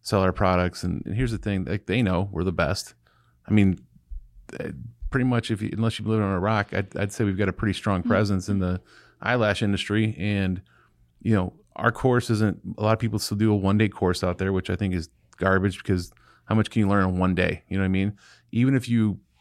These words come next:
Speaker 1: took a fourteen or twenty-eight hour course, you know what I mean? It's still gonna be information overload. You're gonna need a break. You're only gonna retain six to eight percent of it unless you've got it all recorded and took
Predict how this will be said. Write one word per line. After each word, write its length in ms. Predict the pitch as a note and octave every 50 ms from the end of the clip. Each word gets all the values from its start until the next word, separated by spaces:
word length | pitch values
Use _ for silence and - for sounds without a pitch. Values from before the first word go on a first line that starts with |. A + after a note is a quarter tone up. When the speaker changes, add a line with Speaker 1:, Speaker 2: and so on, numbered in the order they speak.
| _ _ -
Speaker 1:
took 160 | - A#2+ -
a 40 | A2
fourteen 560 | - - C3+ B2 A#2 A#2 - - B2+ A#2+ A2+
or 120 | G2 F2
twenty-eight 500 | - - - - B2 A#2 A2+ G#2+ A2 G#2+
hour 240 | G2+ G2+ G#2 G#2 F#2+
course, 480 | F2+ - - B2+ G#2+ F2 E2 - - -
you 80 | F2+ G2
know 80 | G2
what 40 | F#2
I 20 |
mean? 280 | F#2 F#2 G2+ A2 A2+ A2+ - - - - - -
It's 120 | - -
still 160 | - - C#3 B2
gonna 120 | A#2+ G#2+
be 80 | G2+ -
information 560 | - A2 G2+ - G#2 G2+ G2 G2+ - - - -
overload. 380 | G#2 G2+ F2+ F2+ D#2+ D2 -
You're 80 | E2+ G2
gonna 120 | A#2 A#2+
need 80 | B2 G2+
a 60 | E2
break. 360 | D#2 E2 F#2+ F#2 F2+ E2+ -
You're 60 | G2+ G#2
only 100 | A#2+ A2+
gonna 100 | F#2 E2
retain 480 | D2 - - A2 G#2+ G2+ F2+ E2+ E2+ - _ _ _ _ _ _ _ _ _ -
six 300 | - - - A2+ A2 -
to 100 | - -
eight 200 | G2 G#2 F#2+ -
percent 300 | F2 E2 - - G#2+ G#2+
of 60 | F#2
it 40 | F2+
unless 240 | C2+ F2+ F#2+ - -
you've 80 | F2+ E2+
got 160 | G2 F2+ F2+
it 80 | F2+
all 180 | F#2 F#2 F#2 F2+
recorded 540 | D#2 F#2 E2+ - - G#2 F#2+ F#2 F#2+ F#2 E2+
and 80 | F2+
took 180 | - A2+ A2 -